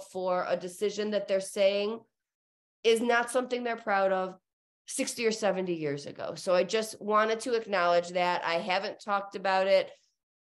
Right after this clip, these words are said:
because I honestly, if, if you look at my past, we could bring up a hundred stupid things I've done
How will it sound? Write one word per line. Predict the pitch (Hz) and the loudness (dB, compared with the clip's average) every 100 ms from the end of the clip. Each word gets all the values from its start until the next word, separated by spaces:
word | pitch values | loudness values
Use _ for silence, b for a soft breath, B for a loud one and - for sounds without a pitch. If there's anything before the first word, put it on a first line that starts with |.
| - | -6
because | 220 214 - 196 190 190 190 - | -4 -4 0 2 4 2 -4 -2
I | 185 185 185 185 185 175 - _ _ _ _ _ _ _ - | 2 4 4 4 2 -2 -8 _ _ _ _ _ _ _ 0
honestly, | 214 226 226 220 - 190 190 190 | 4 4 4 -2 -4 0 0 0
if, | - 170 - | -2 -4 -4
if | 196 208 196 | -4 -4 -4
you | 214 202 | -8 -2
look | 220 220 | -2 0
at | 190 | 0
my | 208 220 | 2 2
past, | 220 214 185 - | 0 -2 -4 -4
we | 185 208 | -8 -6
could | 208 175 | -6 -4
bring | 196 185 | -2 0
up | 180 - | 0 -2
a | |
hundred | 185 202 185 180 | -2 -4 -6 -8
stupid | - - 208 196 185 | -12 -10 -8 -8 -6
things | 185 180 175 | -4 -4 -2
I've | 175 190 190 | 0 0 0
done | 165 147 143 | 0 0 -4